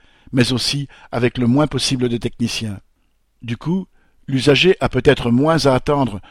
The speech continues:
pour que la carsat décroche son téléphone, mais il lui faudra tout de même s'armer de patience pour avoir la réponse à son problème,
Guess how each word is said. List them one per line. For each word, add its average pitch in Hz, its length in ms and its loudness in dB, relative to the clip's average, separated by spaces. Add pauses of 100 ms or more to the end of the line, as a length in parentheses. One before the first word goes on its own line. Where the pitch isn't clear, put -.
pour - 140 -12
que 135 100 -6
la 117 120 0
carsat 135 400 -2 (200)
décroche 117 440 -4
son - 160 -10
téléphone, 143 540 -2 (420)
mais 135 100 2
il 147 100 -2
lui 165 140 -2
faudra 160 280 2
tout 151 120 -4
de 151 100 0
même 147 380 2
s'armer 135 380 0
de 120 80 0
patience 139 600 0 (320)
pour 127 160 0
avoir 143 260 2
la 123 100 2
réponse 123 360 0
à 123 40 -2
son 117 140 -4
problème, 104 520 -8